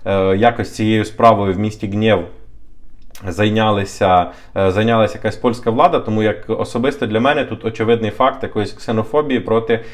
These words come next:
українських дітей. І,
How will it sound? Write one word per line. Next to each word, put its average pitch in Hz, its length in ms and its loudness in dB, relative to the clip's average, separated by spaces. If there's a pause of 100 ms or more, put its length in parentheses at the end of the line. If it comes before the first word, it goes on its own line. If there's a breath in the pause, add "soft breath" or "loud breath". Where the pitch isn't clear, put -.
(160 loud breath)
українських 123 640 2
дітей. 117 460 0 (380 loud breath)
І, 113 460 4